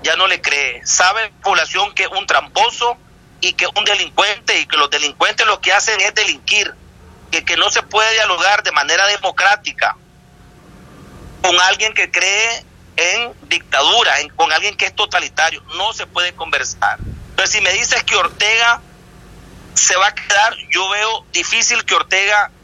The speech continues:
se quede. El tiempo, el tiempo que, que es lo más complicado de, de, de proyectar en estos momentos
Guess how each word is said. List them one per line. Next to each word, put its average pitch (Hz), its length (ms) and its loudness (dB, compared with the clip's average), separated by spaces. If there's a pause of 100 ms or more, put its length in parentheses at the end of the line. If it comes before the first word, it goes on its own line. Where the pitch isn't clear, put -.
se - 260 0
quede. 160 480 -2
El 156 220 -4
tiempo, 240 600 -2 (460)
el 156 220 -4
tiempo 226 400 0
que, 160 280 -2
que 170 180 0
es 190 80 -8
lo 220 120 0
más 208 320 2
complicado 190 720 -2
de, 143 280 -2
de, 127 280 -2
de 127 140 -6
proyectar 151 560 -2
en 202 80 -6
estos 190 260 -6
momentos 185 580 -2